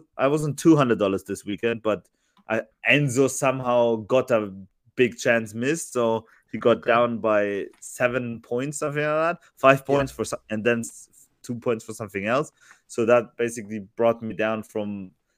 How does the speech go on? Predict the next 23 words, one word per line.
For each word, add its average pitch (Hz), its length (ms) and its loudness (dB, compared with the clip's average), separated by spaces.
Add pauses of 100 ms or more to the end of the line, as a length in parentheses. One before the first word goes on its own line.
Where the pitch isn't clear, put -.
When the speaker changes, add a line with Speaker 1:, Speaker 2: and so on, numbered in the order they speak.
(160)
Speaker 1:
place 120 380 0
twenty. 135 380 -8
I 135 80 6
was 143 240 4
twenty-fourth, 143 760 0
and 110 120 -8
then 113 180 -2
I 104 100 -6
became, 104 420 -8
like, 95 220 -8
forty-ninth, 113 600 -4
something 156 300 -6
like 165 120 -4
that. 196 200 -2 (400)
Speaker 2:
Mm-hmm. 135 140 -16
Speaker 1:
because 110 220 2
of 98 120 -2
Enzo's, 107 640 0
uh, 101 600 2 (140)
downgrade. 139 560 0 (720)
Uh, 120 200 8
but 113 240 2
yeah, 160 300 4